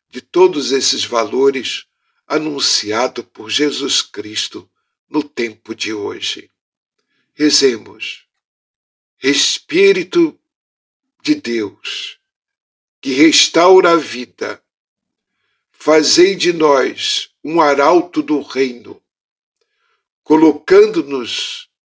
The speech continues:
todo o serviço da libertação do nosso próximo. Amém. Assim seja. Um dia abençoado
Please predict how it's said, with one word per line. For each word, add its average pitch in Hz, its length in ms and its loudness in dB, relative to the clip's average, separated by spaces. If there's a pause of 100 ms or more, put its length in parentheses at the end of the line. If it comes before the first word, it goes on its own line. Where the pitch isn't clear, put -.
(140)
todo 208 400 4
o - 20 0
serviço 143 1040 -2 (460)
da 151 180 2
libertação 135 1120 -2 (640)
do 127 360 -6 (180)
nosso 117 480 -4 (140)
próximo. - 760 -10 (720)
Amém. 127 600 -6 (760)
Assim 110 420 -4
seja. 110 720 -6 (880)
Um 135 180 -12
dia 143 580 0 (320)
abençoado 135 1400 -2